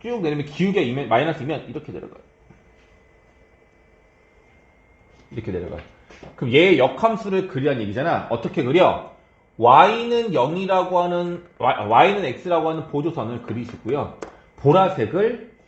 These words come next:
점선에 대하여 대칭 이동시키는 거예요. 근데 이게 좀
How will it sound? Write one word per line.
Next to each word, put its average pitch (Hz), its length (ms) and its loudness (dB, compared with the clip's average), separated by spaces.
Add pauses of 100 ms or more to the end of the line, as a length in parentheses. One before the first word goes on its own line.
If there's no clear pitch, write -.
(100)
점선에 143 680 -4
대하여 131 320 -2
대칭 123 400 -8
이동시키는 131 560 -8
거예요. 76 300 -12 (720)
근데 190 440 2
이게 180 720 0 (480)
좀 - 180 -16